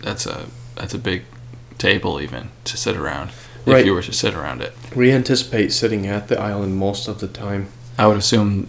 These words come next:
Speaker 1: uh, only two sides are gonna have a giant overhang.
Speaker 2: Um, again, we haven't nailed that down, I don't think, but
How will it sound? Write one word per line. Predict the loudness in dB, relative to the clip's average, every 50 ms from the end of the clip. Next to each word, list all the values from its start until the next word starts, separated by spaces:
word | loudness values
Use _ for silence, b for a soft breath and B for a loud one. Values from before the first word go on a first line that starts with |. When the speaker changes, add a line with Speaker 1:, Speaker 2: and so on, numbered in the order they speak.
| -6 -4
Speaker 1:
uh, | -2 0 0 0
only | 0 0 0 0 0 -2 -2 -4 -4 -4
two | -4 -2 -2 0
sides | 2 2 4 4 4 2 0
are | -2 -2
gonna | -2 -2 -2
have | -2 -2 -2 -4 -4
a | -6 -6
giant | -4 -2 -2 0 0 -2 -4
overhang. | -4 -6 -4 -4 -4 -4 -4 -4 -6 -8 -8 -6
Speaker 2:
Um, | -4 -2 0 0 0 0 0 0 0 0 0 0 0 0 -2 B B B B B B B B B B B B B B B B B B B B -18 -16 -12 -10
again, | -8 -6 -2 2 2 4 6 6 6 4
we | 4 2
haven't | 0 0 0 0 2 2 2 0 0
nailed | 0 0 2 2 2 4 4
that | 4 4 2 2
down, | 0 2 2 2 2
I | 2 2
don't | 2 0 0 -2
think, | -4 -4 -4 -4 -4 -4 -6 -4
but | -2 0 0 0 -2